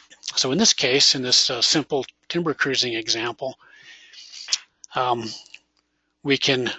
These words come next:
error check. So basically the user would enter a region. So this would be a U S Forest Service region, and these are numbered one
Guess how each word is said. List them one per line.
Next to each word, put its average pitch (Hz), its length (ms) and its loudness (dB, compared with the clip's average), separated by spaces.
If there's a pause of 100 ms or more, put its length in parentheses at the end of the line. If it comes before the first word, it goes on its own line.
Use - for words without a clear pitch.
(160)
error 151 180 4
check. - 420 2
So 135 320 2
basically 151 600 4
the 123 100 2
user 143 380 4
would 123 160 4
enter 135 320 4
a 120 60 2
region. 135 520 4
So 135 160 0
this 131 220 2
would 131 80 -2
be 123 160 2
a 120 40 2
U 120 220 0
S 127 140 4
Forest 127 360 2
Service 139 400 2
region, 127 420 0
and 120 120 -4
these 123 160 2
are 120 140 -2
numbered 120 400 -2
one 123 280 -2